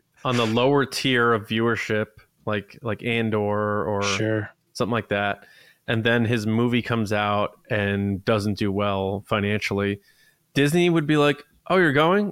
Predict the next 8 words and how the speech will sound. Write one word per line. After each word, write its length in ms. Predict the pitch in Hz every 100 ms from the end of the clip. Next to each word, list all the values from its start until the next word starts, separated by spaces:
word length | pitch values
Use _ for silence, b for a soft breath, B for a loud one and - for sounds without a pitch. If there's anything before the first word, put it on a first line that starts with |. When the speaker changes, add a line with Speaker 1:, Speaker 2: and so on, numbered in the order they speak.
| -
Speaker 2:
All 80 | 139
right. 220 | 156 147 - _ _ _ _ _ _ _
See 160 | - 117
ya." 80 | 98 _ _ _ _ _ _ _ _ _ _ _ _ _ _ _
Like, 240 | 131 120 113
they 360 | 113 131 165
won't 300 | 160 139 139
see 800 | - - - 143 135 120 113 104